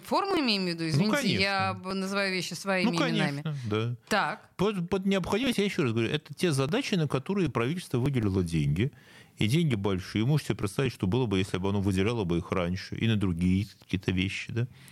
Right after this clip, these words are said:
Speaker 2: Ну, вот сейчас они только пошли, и сразу это отразилось. Тем более, что продаётся это, как мы понимаем, по высоким ценам. И что такое вот рост промышленности, о котором они всё время говорят,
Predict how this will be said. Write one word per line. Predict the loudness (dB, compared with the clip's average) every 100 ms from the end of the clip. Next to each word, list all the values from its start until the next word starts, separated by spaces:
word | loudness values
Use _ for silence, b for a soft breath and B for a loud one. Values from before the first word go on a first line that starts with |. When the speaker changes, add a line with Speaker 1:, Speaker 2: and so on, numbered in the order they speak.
| B B B B 0
Speaker 2:
Ну, |
вот | 2
сейчас | 2 0 -2
они | -2
только | -2 -2 -2
пошли, | -4 -2 -2
и |
сразу | 0 0 -2 -4 B B B
это | -2 0 -2
отразилось. | -2 -2 -2 -4 -6
Тем | -2 0
более, | 2 0 0
что | -2
продаётся | 0 0 0 -2 -4
это, | -6
как | -2
мы | -2
понимаем, | 0 0 2 0 0
по | -2
высоким | -2 -2 -2 0
ценам. | 0 0 0 -2 -6 B B B B 2
И | 2 2 -2
что | -2 0
такое | 0 0 2 2 2
вот | 0 -2 0
рост | 0 -2 0
промышленности, | 0 0 0 0 0 -2
о |
котором | -2 -2 0
они | 2 2
всё | 2
время | 2 4
говорят, | 2 2 0 -2 -8